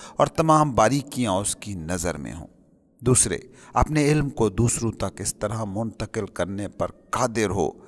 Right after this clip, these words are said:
कि ये नुक्ता उनकी समझ में आ जाए। ये दोनों एक साथ होना बहुत मुश्किल काम है। इसके लिए मौजू पर ही नहीं, बयान करने के फ़न पर भी महारत ज़रूरी है।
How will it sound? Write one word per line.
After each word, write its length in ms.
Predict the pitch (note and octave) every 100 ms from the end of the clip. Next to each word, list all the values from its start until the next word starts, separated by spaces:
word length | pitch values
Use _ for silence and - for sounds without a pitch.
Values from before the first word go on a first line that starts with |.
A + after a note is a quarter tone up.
| - - _
कि 80 | C3+
ये 120 | C#3
नुक्ता 380 | C#3 A#2+ - D3
उनकी 280 | C#3 C#3+ D3+
समझ 340 | - D3+ D3+ G2+
में 140 | D#2+
आ 120 | C#2+
जाए। 280 | A#1+ - - - _ _ -
ये 100 | C#3+
दोनों 380 | B2+ D#3 D#3+ D#3 -
एक 220 | D3 D3 -
साथ 480 | - B2+ A#2+ - A2
होना 240 | F#2+ D2+ - -
बहुत 320 | - A2+ A#2 -
मुश्किल 360 | - - - G1+
काम 280 | - G1+ G1+
है। 100 | - - _ _ - -
इसके 240 | C3 D#3
लिए 160 | D3+ D3
मौजू 320 | C3+ C#3+ D3+ D#3+
पर 180 | D#3
ही 120 | D3+ F3
नहीं, 320 | D3+ F3+ D#3+ - - -
बयान 420 | G#2 C#3+ C#3 D#3+ D3
करने 340 | C#3+ C#3 D3
के 180 | C#3 D3
फ़न 420 | C3+ - - F3+ E3
पर 180 | E3
भी 120 | C3+ C3+
महारत 440 | G#2 G#2 F2+ D2+
ज़रूरी 420 | F2 D2+ C#2+ C2
है। 180 | B1 -